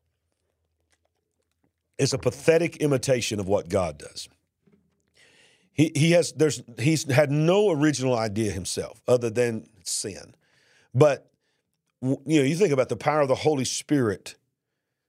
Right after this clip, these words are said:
comes on you, gives you joy, makes you feel good, uh, y-, gives you peace and all this kind of stuff. Then he,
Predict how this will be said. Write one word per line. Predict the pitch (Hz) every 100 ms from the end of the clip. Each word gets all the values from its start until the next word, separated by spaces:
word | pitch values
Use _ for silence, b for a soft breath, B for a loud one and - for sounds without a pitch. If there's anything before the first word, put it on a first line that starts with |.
| -
comes | 139 117 -
on | 135 143 127
you, | 92 87
gives | 95 127
you | 117
joy, | 98 85 127 131 113
makes | 120 -
you | 110
feel | - 143 139 120
good, | 104 98 82 b b b
uh, | - 117 113 110
y-, | 117 113 123
gives | 131 117
you | 135
peace | 110 - 165 131 -
and | 117
all | 123 131
this | -
kind | 123
of |
stuff. | 113 123 b b b b b b -
Then | 143
he, | 117 170 139